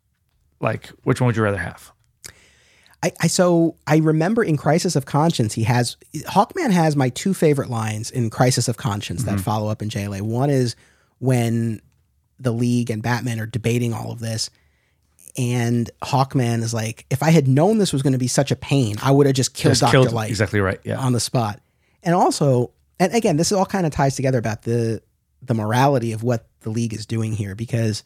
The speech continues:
Speaker 2: there's an issue of Adventures of Superman written by Greg Rucka
Speaker 1: Okay.
Speaker 2: during the Ruin arc,
Speaker 1: Yeah.
Speaker 2: drawn by Rags Morales. And it
Speaker 1: Hmm.
Speaker 2: is technically a tie-in. It says "Identity Compromised," I think, on the, on the cover. But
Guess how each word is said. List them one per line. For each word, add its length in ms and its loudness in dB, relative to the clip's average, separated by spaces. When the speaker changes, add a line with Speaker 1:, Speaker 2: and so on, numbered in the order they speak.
Speaker 2:
there's 180 0
an 60 -4
issue 320 2
of 80 6
Adventures 460 2
of 80 -2
Superman 520 -4
written 200 -4
by 160 0
Greg 260 -2
Rucka 460 -4
Speaker 1:
Okay. 200 -8
Speaker 2:
during 240 4
the 80 2
Ruin 360 2
arc, 400 -2
Speaker 1:
Yeah. 200 2
Speaker 2:
drawn 280 4
by 120 4
Rags 300 2
Morales. 500 -2
And 120 2
it 40 4
Speaker 1:
Hmm. 60 4
Speaker 2:
is 260 0
technically 400 0
a 60 -2
tie-in. 380 -4
It 60 -10
says 140 -2
"Identity 440 -2
Compromised," 640 -8
I 60 -10
think, 220 -16
on 60 -20
the, 100 -20
on 60 -10
the 60 -12
cover. 280 -8
But 220 2